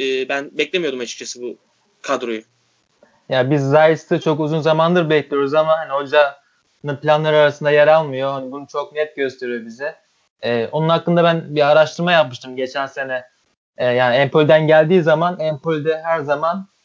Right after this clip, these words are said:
Speaker 2: e, yay bölgesinde alıyordu topu. Yani rakibin ceza sahasının çevresinde topla buluşuyordu ve etkinliği bu şekilde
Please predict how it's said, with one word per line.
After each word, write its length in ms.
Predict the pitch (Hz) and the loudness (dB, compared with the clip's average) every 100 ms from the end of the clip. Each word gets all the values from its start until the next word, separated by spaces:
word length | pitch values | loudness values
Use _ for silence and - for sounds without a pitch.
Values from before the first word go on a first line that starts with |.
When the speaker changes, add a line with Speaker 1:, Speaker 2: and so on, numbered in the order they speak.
| _ | _
Speaker 2:
e, 360 | 127 127 123 120 113 - _ _ _ _ _ _ _ _ _ | -4 -2 0 -2 -4 -12 _ _ _ _ _ _ _ _ _
yay 260 | 139 160 160 | 2 4 4
bölgesinde 420 | 165 170 160 175 | 4 2 0 0
alıyordu 280 | 165 135 123 | 0 0 -2
topu. 360 | 120 117 117 - | -8 -8 -10 -10
Yani 200 | 123 120 | -10 -6
rakibin 440 | 135 - 156 170 | -6 -6 -6 -4
ceza 320 | 156 151 170 170 | -2 0 0 0
sahasının 500 | 170 156 147 180 180 | 2 2 2 -2 -2
çevresinde 460 | 165 151 151 165 | 0 0 0 -4
topla 340 | 165 147 131 127 | -2 -2 -2 -2
buluşuyordu 580 | 127 123 135 139 180 | -6 -6 -6 -4 -2
ve 80 | 175 | 0
etkinliği 500 | 151 151 - 165 175 | 0 -2 -4 -6 -4
bu 40 | 143 | -6
şekilde 580 | 165 170 165 190 202 | -8 -6 -4 -2 -2